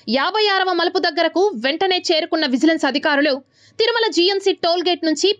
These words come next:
పెద్ద సంఖ్యలో వాహనాలను అనుమతిస్తున్నారు. పులిని ఘాట్ రోడ్ పరిసరాల్లోంచి అటవీ ప్రాంతంలోకి తరిమేందుకు డప్పు శబ్దాలు చేస్తున్నారు.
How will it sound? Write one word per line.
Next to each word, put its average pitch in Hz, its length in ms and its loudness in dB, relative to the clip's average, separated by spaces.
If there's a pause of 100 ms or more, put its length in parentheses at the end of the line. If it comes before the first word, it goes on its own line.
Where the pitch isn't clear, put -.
పెద్ద 285 180 -4
సంఖ్యలో 359 420 0
వాహనాలను 285 720 -2
అనుమతిస్తున్నారు. 277 800 0 (680)
పులిని 415 340 2
ఘాట్ 330 360 -2
రోడ్ 381 260 -2
పరిసరాల్లోంచి 320 920 0
అటవీ 320 280 -2
ప్రాంతంలోకి 339 640 -2
తరిమేందుకు 277 640 -2 (380)
డప్పు 285 300 -2
శబ్దాలు 330 520 0
చేస్తున్నారు. 208 480 -4